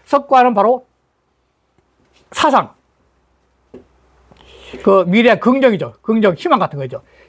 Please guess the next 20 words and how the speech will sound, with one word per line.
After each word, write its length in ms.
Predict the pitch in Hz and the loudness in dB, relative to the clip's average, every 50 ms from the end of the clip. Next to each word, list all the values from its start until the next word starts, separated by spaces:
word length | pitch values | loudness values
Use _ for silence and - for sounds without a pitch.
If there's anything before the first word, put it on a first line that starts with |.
| _ | _
이런 320 | - 226 285 339 349 339 - | 2 2 4 4 4 2 0
대긍정의 840 | - 196 226 269 294 311 320 - 247 277 285 285 285 285 269 233 - | 2 4 4 6 6 4 2 0 -2 -2 -2 0 0 0 0 -2 -4
사상이 400 | - - 302 - 320 277 247 220 | -6 -8 -6 -2 -2 -2 -2 -2
있어가지고 560 | - - 196 185 175 170 165 202 208 214 147 | -6 -4 -2 0 0 0 0 0 -2 -2 -2
이 300 | 175 233 285 311 311 294 | 0 2 4 4 2 2
사상을 440 | - - 277 262 - 269 247 220 180 | 2 2 2 2 4 2 2 2 2
갖고 420 | - 196 202 - 262 277 294 - - _ _ _ _ | 2 0 0 2 2 2 2 2 -2 _ _ _ _
다음에 560 | - 196 220 220 214 - 208 190 214 220 220 | 2 4 4 4 4 2 -2 -2 -2 -2 -2
복귀해 440 | - 208 247 247 247 _ - 302 285 | 0 0 0 0 -2 _ 0 2 2
와서 460 | 254 208 180 165 - - 226 247 247 _ _ _ | 4 2 2 0 -2 -2 -2 -2 -4 _ _ _
새로운 380 | - - 302 294 285 277 254 | -4 0 2 4 4 4 2
세상을 360 | 208 - 190 175 - 175 160 - | 0 -2 -2 -4 -4 -6 -10 -4
또 100 | 147 160 | -2 0
열게 160 | 180 165 156 | 0 0 -2
되는 160 | 165 139 120 | -4 -8 -8
거죠. 200 | 107 104 - _ _ _ _ _ _ _ _ _ _ _ _ _ _ _ _ _ _ _ _ _ _ _ _ _ _ _ _ _ _ _ _ _ _ _ - - - - | -10 -18 -20 _ _ _ _ _ _ _ _ _ _ _ _ _ _ _ _ _ _ _ _ _ _ _ _ _ _ _ _ _ _ _ _ _ _ _ -20 -20 -8 -2
그러니까 460 | - 269 254 233 262 262 262 269 262 - _ _ _ _ _ - | 0 2 2 4 4 4 4 4 2 -4 _ _ _ _ _ -2
난세가 1400 | 156 175 214 247 277 294 294 302 302 302 277 - 269 254 247 247 247 233 214 233 247 254 262 262 262 269 - - - | 2 4 6 6 6 4 2 2 0 -2 -2 0 2 4 4 4 4 2 2 2 4 4 4 4 2 0 -2 -6 -4
올 400 | 202 233 254 269 285 294 277 - _ _ _ | 0 2 4 4 2 0 -4 -8 _ _ _
때도 680 | - 233 226 220 220 208 202 214 240 254 277 294 302 | -2 0 2 2 2 0 0 2 2 2 2 2 -2